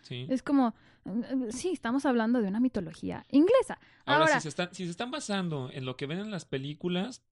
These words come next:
Speaker 1: también te digo, la diferencia es muy,
Speaker 2: Ajá, pero
Speaker 1: muy
Speaker 2: aún
Speaker 1: grande.
Speaker 2: así, te, o sea, ponte a analizar ya dentro, metamos nuestra mente a, a la Tierra Media, así.
Speaker 1: Ujú.
Speaker 2: Estamos hablando que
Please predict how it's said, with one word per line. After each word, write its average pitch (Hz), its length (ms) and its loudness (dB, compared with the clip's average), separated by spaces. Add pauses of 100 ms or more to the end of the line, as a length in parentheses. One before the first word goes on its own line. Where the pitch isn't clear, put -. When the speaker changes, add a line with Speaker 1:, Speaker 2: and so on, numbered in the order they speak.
Speaker 1:
también 131 380 -4
te 156 80 -4
digo, 143 180 2
la 135 120 2
diferencia 123 480 -6
es 127 160 -10
muy, 127 180 -10
Speaker 2:
Ajá, 285 460 6
pero 330 240 6
Speaker 1:
muy 320 80 6
Speaker 2:
aún 339 220 6
Speaker 1:
grande. 381 80 4 (100)
Speaker 2:
así, 285 300 2
te, 262 240 2
o 269 120 8
sea, 302 120 2
ponte 349 280 2
a - 20 2
analizar 311 380 0
ya 277 140 2
dentro, 269 640 4 (280)
metamos 277 440 2
nuestra 277 220 0
mente 240 280 0
a, 233 160 0
a 220 40 0
la 208 120 -2
Tierra 214 220 -2
Media, 185 180 -4
así. 180 160 -10 (200)
Speaker 1:
Ujú. 131 280 -8 (1400)
Speaker 2:
Estamos 339 380 2
hablando 294 360 6 (760)
que 254 280 2